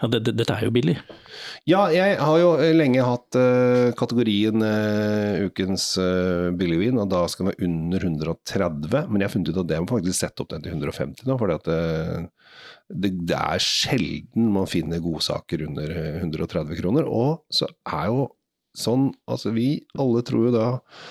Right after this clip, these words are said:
Speaker 2: at kronesisen fortsatt gro-, koster en krone. Nå koster den vel snart førti,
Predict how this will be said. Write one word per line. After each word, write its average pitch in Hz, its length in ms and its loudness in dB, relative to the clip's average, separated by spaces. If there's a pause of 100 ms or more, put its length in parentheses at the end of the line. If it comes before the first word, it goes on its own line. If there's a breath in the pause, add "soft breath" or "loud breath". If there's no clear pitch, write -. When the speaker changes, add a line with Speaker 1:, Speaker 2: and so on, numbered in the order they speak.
(300 loud breath)
Speaker 2:
at - 240 -4
kronesisen 101 640 0
fortsatt 98 320 0
gro-, 101 240 0
koster 95 300 -2
en 98 100 0
krone. 98 240 2
Nå 107 160 0
koster - 240 -2
den 92 80 0
vel 95 140 0
snart 90 180 -2
førti, 143 460 -4